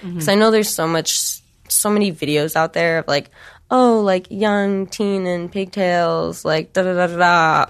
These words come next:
Speaker 2: or,
Speaker 1: Probably,
Speaker 2: like
Speaker 1: which you've shot a few of.
Speaker 2: or,
Speaker 1: <laughs>
Speaker 2: or just something ridiculous, you know, or
Speaker 1: Yeah.
Speaker 2: something that's, like, a little bit humiliating that you're not really that proud of that,
Speaker 1: Mm-hmm.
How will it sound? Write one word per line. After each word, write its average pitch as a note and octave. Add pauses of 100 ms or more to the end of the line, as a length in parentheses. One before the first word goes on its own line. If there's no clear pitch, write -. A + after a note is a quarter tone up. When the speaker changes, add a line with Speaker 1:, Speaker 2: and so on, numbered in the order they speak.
Speaker 2:
or, F3
Speaker 1:
Probably, F3+
Speaker 2:
like E3+
Speaker 1:
which E3
you've D#3+
shot D3
a C#3+
few C#3+
of. D3+ (640)
Speaker 2:
or, G#3+ (260)
Speaker 1:
<laughs> -
Speaker 2:
or C4+
just D4
something D4+
ridiculous, E3+
you F#3+
know, F3
or B2+
Speaker 1:
Yeah. G3
Speaker 2:
something G#3+
that's, G3
like, F#3
a F3+
little E3+
bit E3+
humiliating D3
that D3+
you're D#3+
not C#3
really D#3
that C#3+
proud C#3+
of D3+
that, D3+
Speaker 1:
Mm-hmm. C3+